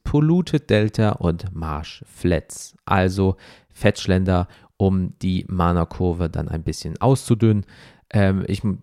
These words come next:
ist eh ein Hardcore-Life-Gain-Deck, also ist der eine Le-, äh, das eine Leben mir egal, was ich dafür bezahle. Also von daher, pff, scheiß drauf. Aber dafür kann ich mir dann schnell die Karten rausholen, die ich brauche. Und gerade wenn man überlegt, äh,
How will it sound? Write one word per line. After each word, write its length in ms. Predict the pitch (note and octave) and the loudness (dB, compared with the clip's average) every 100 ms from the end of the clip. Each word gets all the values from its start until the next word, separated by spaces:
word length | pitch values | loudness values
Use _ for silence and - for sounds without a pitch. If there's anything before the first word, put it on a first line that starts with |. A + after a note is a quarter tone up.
| - - | -14 -6
ist 200 | G#2+ - | -4 2
eh 180 | A2 | 4
ein 240 | F2+ F#2+ - | 4 0 -2
Hardcore-Life-Gain-Deck, 1300 | - F#2 G2+ - G2+ F#2 F2 F2+ - F2 D#2+ D#2+ - | 0 2 0 0 2 4 2 0 0 -2 0 -2 -2
also 300 | - E2+ - | -6 -6 -6
ist 400 | D2 - - - | -8 -8 -10 -6
der 260 | E2+ E2 - | -2 0 0
eine 260 | E2+ E2+ E2 | 0 0 0
Le-, 300 | E2 E2 - | 0 -2 -2
äh, 140 | F#2 E2 | -4 -2
das 200 | D#2+ - | -4 -2
eine 200 | F2 E2 | -2 0
Leben 200 | D#2+ E2 | 0 0
mir 200 | D#2+ D#2 | 0 0
egal, 340 | D#2+ E2 E2 | 0 0 0
was 160 | D#2 - | -2 -6
ich 80 | - | -8
dafür 360 | - - E2 | -8 -6 -10
bezahle. 440 | - - G#2+ G2+ F#2+ - | -8 -2 2 2 0 -6
Also 160 | - E2+ | -6 -4
von 140 | E2 | -2
daher, 220 | D#2 D#2 | -2 -2
pff, 460 | D#2 - - - - - _ _ - | -4 -12 -12 -6 -6 -8 _ _ -10
scheiß 260 | - D2 | -6 -6
drauf. 220 | - - - _ _ - | -6 -8 -10 _ _ -4
Aber 200 | F#2 G2 | 0 2
dafür 240 | G2 G2 | 2 0
kann 140 | G2 | 0
ich 100 | E2 | -2
mir 60 | F2+ | -2
dann 160 | E2 E2+ | -2 -4
schnell 360 | - F2+ F2 - - - | 0 2 2 -2 -16 -4
die 140 | G#2 G2 | -2 0
Karten 320 | G2+ F#2+ - | 2 2 2
rausholen, 600 | F#2 F#2+ - F2+ F2+ - | 0 0 2 0 0 -4
die 80 | G#2+ | -10
ich 60 | - | -2
brauche. 420 | B2+ C#3+ C#3+ - _ _ _ _ _ _ _ - | 2 2 0 -2 _ _ _ _ _ _ _ -4
Und 100 | A2+ | 2
gerade 220 | A2 A2 | 4 4
wenn 80 | G#2 | 4
man 120 | F#2+ | 2
überlegt, 520 | F2+ F2 F2 F2+ - | 2 0 0 -2 -6
äh, 140 | F2 | -10